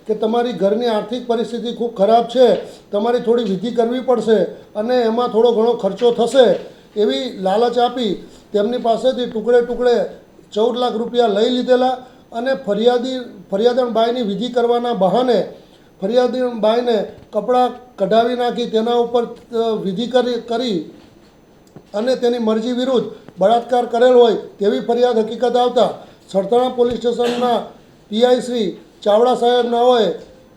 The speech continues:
ફરિયાદણબાઈની ફરિયાદ <clears throat> લઈ ગુનો રજિસ્ટર કરી આગળની તપાસ સંભાળી લીધેલ છે અને ઉપરોક્ત ગુનાના કામે જે ભુવાજી છે આરોપી કલ્પેશભાઈ નારણભાઈ કોરાટ, અ,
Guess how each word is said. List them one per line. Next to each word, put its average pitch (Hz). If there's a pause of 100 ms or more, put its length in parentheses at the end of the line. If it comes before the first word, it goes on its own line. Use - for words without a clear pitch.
ફરિયાદણબાઈની 240
ફરિયાદ 233 (460)
<clears throat> 202
લઈ 214 (140)
ગુનો 233
રજિસ્ટર 233
કરી 247
આગળની 233
તપાસ 233 (340)
સંભાળી 214
લીધેલ 240
છે 247 (380)
અને 247 (160)
ઉપરોક્ત 240
ગુનાના 240
કામે 233 (880)
જે 233
ભુવાજી 226
છે 196
આરોપી 202 (520)
કલ્પેશભાઈ 226
નારણભાઈ 233 (100)
કોરાટ, 233 (720)
અ, 196